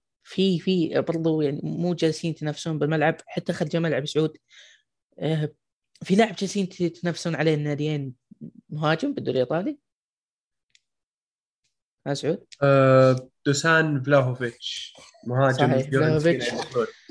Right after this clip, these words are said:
Speaker 1: <clears throat> جالسين يتنافسون عليه ناديين. أعتقد إنه، إنه لو دخل السيتي هذه الصفقة بشكل كبير راح ي-، راح يحسم الصفقة. آه، أتمنى قدوم اللاعب ل-، للسيتي، آه، لأنه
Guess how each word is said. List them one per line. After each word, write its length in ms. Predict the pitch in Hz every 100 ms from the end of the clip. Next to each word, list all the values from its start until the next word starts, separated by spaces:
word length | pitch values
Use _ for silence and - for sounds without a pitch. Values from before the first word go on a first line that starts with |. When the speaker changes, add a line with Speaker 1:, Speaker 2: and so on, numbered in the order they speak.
| - - _ _ _ _ -
Speaker 1:
<clears throat> 580 | 165 180 165 151 147 175
جالسين 300 | 165 196 175
يتنافسون 520 | 160 170 156 - 165
عليه 280 | 160 165 156
ناديين. 500 | 156 156 160 156 170
أعتقد 480 | 170 165 - 135 139
إنه، 220 | 135 131 -
إنه 140 | 135 135
لو 100 | 139
دخل 320 | 139 - 135
السيتي 540 | - - - 135 139 _ _
هذه 140 | 165 160
الصفقة 360 | 160 165 -
بشكل 200 | 147 143
كبير 440 | - 151 156 156 - -
راح 220 | 170 - 170
ي-، 120 | -
راح 200 | 147 -
يحسم 500 | 131 147 143 - -
الصفقة. 480 | 156 143 - 147 147 - - - - -
آه، 680 | 151 143 139 139 135 - - -
أتمنى 400 | - 165 185 135
قدوم 360 | 127 - 135 131
اللاعب 320 | 131 127 127
ل-، 100 | -
للسيتي، 720 | 170 135 151 - 151 151 160 170 - - - -
آه، 220 | 143 143
لأنه 420 | 139 143 143 139